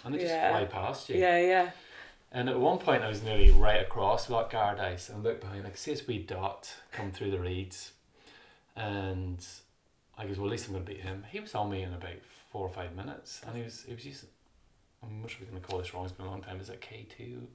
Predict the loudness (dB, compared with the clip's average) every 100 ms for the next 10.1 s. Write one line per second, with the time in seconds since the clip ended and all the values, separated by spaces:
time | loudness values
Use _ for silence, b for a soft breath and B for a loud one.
0 | _ -20 -16 -16 -12 -14 -14 -20 _ -14
1 | -12 -12 -12 -10 -12 -12 -14 -12 -14 -14
2 | -10 -8 -8 -12 -12 -10 -8 -8 -4 -4
3 | -4 -4 -6 -8 -4 -2 -2 -2 -4 -4
4 | -4 -4 -6 -8 -14 -8 -4 -2 -4 -6
5 | -6 -6 -4 -2 -2 -4 -4 0 2 0
6 | -2 -4 2 4 6 6 6 8 6 4
7 | 2 -4 -8 -10 -12 -14 -14 -4 -2 -2
8 | -4 -8 -2 0 0 -2 -4 -4 -2 2
9 | 2 4 4 2 0 -4 -6 -6 -6 -8